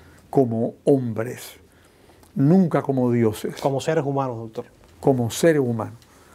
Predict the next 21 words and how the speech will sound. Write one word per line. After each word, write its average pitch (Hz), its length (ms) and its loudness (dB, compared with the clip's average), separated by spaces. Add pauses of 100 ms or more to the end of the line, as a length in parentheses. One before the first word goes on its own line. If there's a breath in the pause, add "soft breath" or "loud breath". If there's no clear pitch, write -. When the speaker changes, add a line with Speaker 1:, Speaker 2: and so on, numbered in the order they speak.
(200 soft breath)
Speaker 1:
capaces 139 600 0
de 135 100 2
errar 165 520 0 (540 soft breath)
y 131 100 -2
capaces 170 640 -2
de 147 100 0
acertar. 117 800 -2 (500)
Speaker 2:
Y - 60 -6
Martí 139 300 0
era 175 120 2
un 170 180 -4 (120)
ser 147 180 -8
humano. 151 300 -8 (420)
Speaker 1:
Martí 135 220 0
era 180 80 4
un 175 100 2
ser 180 220 -2
humano 175 340 4
superior, 117 640 2 (1000 soft breath)
como 123 280 2
Fidel. 117 460 4